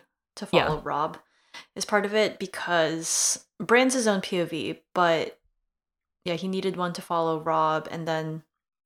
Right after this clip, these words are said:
Speaker 1: you have, what, Catelyn in the south, and also, I guess, he wanted to change things around, too, with her resurrection, because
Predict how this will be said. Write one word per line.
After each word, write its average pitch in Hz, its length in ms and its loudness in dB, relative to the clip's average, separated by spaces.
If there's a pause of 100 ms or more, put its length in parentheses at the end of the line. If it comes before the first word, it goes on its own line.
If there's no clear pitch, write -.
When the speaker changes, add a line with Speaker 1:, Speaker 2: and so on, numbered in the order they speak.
(160)
Speaker 1:
you 180 120 -4
have, 170 260 0
what, 160 280 -2
Catelyn 175 640 -4 (440)
in 202 100 0
the 196 80 0
south, 165 640 2
and 180 160 -2
also, 170 240 0
I 175 80 2
guess, 165 260 0
he 180 140 -4
wanted 165 340 -2
to 202 80 -8
change 170 360 -6
things 180 220 -8
around, 180 260 -2
too, 190 220 -4
with 185 140 -4
her 185 120 -10
resurrection, 180 680 -4
because 160 760 -6